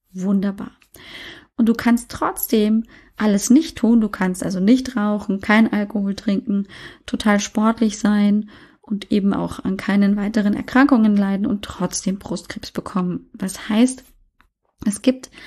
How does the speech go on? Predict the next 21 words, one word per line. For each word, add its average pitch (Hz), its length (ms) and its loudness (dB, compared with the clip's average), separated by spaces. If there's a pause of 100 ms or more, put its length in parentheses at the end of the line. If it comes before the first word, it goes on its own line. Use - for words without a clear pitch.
(320)
immer 254 280 6
noch 233 320 0
andere 247 400 4
Faktoren, 240 480 0
die 220 100 2
wir 214 120 0
vielleicht 202 440 -2
dann 208 120 0
nicht - 260 -4
ausmachen 226 540 0
können, 202 420 -2 (640)
die, 202 360 2
ähm, 196 380 0 (120)
dann 208 180 -2
sehr 233 240 4
individuell 214 680 0
sind, 208 220 -2
die - 140 -8 (400)
auch 254 400 0 (240)
zu - 180 -4
dieser 214 460 2